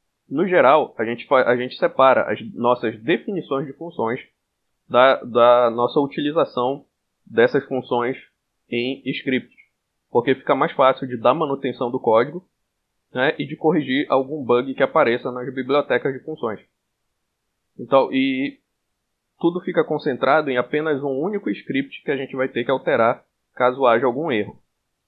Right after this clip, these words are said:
Eu vou abrir aqui a minha biblioteca de funções. Ah,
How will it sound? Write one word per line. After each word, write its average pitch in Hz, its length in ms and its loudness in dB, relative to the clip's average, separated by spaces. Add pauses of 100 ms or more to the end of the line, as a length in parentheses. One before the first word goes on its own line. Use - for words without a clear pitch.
(480)
Eu 113 120 -10
vou 110 420 0 (1040)
abrir 120 340 0
aqui 117 560 -4 (560)
a 110 80 -8
minha 107 200 -10
biblioteca 113 600 -2
de 113 80 -8
funções. 165 420 -6 (4000)
Ah, 110 340 -6